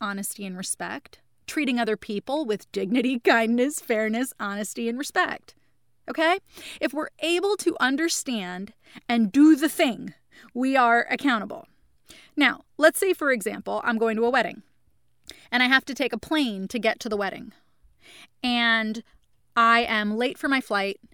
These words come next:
and I'm late getting in and I miss the plane and therefore I'm late or I miss the wedding. I would be accountable because my actions determined that I missed the wedding. If the flight was delayed or canceled, I'm no longer accountable because I have no capability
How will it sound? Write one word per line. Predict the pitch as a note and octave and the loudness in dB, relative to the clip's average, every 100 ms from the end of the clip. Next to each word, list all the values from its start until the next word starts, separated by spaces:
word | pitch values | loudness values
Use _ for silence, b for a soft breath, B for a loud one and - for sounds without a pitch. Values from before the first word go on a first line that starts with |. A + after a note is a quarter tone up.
| _ | _
and | G#3+ | -4
I'm | G3+ G3 | -2 0
late | A3 C4+ - | 0 0 -2
getting | C4+ B3 G3+ | -2 -2 -4
in | F#3+ F#3+ F#3+ - b b b b _ - | -6 -8 -10 -14 b b b b _ -6
and | A3+ A3+ A3 G#3+ G#3+ G#3+ G#3 - | -2 -2 -2 -2 -4 -4 -6 -8
I | A3+ G#3+ | -4 -2
miss | G#3+ - | -2 -2
the | A3+ | -6
plane | - F#3+ F#3 F#3 - | -8 -10 -10 -12 -8
and | G#3 G3 | -6 -4
therefore | F#3+ F#3+ - G3 F#3+ | -4 -4 -4 -4 -4
I'm | F#3+ | -4
late | F#3+ F#3+ F#3 | -4 -4 -4
or | G3 | -4
I | F#3+ | -6
miss | F#3 F#3 - | -6 -8 -8
the | F3+ | -8
wedding. | - - A3+ - _ _ _ _ _ | -10 -14 -16 -20 _ _ _ _ _
I | A#3+ B3 C#4 | 8 8 6
would | C4+ | 2
be | G#3+ A3+ | -2 -4
accountable | - - F#3+ F3 - F#3 | -6 -8 -10 -10 -12 -10
because | F#3+ - G#3 | -10 -8 -6
my | G3 G3 G#3 A3 A3+ - | -4 -2 0 0 0 -2
actions | F#3+ G3 - B3+ C4 C#4 D4 - - _ _ _ | -4 -4 -6 -6 -2 -2 -4 -8 -14 _ _ _
determined | A#3 - C4+ A3 F3+ F#3 - | -10 -4 -2 -2 -4 -10 -8
that | G#3 | -4
I | G3+ | -2
missed | G3+ G3 - | -4 -6 -8
the | G3 | -6
wedding. | F#3+ - - G#3+ B B B B - | -6 -6 -12 -18 B B B B -8
If | C#4 C4 - | 0 0 0
the | A3 | -4
flight | - C4 B3+ A#3+ | -4 0 0 0
was | A#3 | -4
delayed | - G#3 G#3+ G3+ | -2 -2 0 0
or | G3 | -2
canceled, | - F4 - G#3 F3+ F#3+ | 0 0 0 -4 -6 -6
I'm | - G#3+ | -4 0
no | G#3+ G#3+ | 0 0
longer | A3 C#4 D#4+ A3+ G3 | 2 4 4 2 -4
accountable | G3+ - F#3 F3+ F#3 F#3+ | -6 -10 -10 -10 -6 -4
because | G3+ A3 A3+ | -4 -4 -2
I | G#3+ | -2
have | A3 G#3+ | -2 -4
no | G3+ | -6
capability | - G#3 G#3 F3+ A#3 G#3+ F#3 | -6 -6 -6 -4 -2 -2 -4